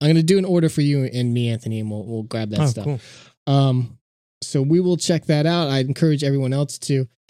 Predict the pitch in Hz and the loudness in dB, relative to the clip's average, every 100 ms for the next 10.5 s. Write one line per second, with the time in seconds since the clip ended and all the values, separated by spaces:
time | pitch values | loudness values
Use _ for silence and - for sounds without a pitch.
0 | _ - 143 147 143 143 208 190 190 _ | _ -2 2 2 2 0 0 0 -4 _
1 | _ _ _ 180 220 247 214 - 214 202 | _ _ _ 0 0 2 0 2 2 2
2 | - 202 196 175 165 170 151 - 160 156 | 2 0 0 2 4 4 4 2 2 2
3 | - 151 143 120 127 107 92 - - 117 | 0 0 0 -2 -4 -4 -6 -10 -8 -6
4 | 113 113 113 110 110 113 123 120 113 117 | -4 -4 -4 -4 -4 -4 -4 -4 -4 -4
5 | 110 104 110 110 107 113 113 104 113 170 | -6 -4 -4 -4 -6 -6 -6 -6 -2 -2
6 | 196 170 117 101 110 156 - _ _ _ | -2 -2 -2 -4 -6 -8 -14 _ _ _
7 | - 160 240 240 208 196 190 156 165 156 | -4 0 2 2 0 2 2 2 2 0
8 | 147 139 156 156 - 147 143 131 - 127 | 0 2 2 2 2 0 0 -2 -6 -8
9 | 113 180 196 160 151 147 120 107 110 107 | -2 -2 0 0 0 0 -2 -4 -6 -4
10 | 147 170 170 180 196 | 0 2 4 2 0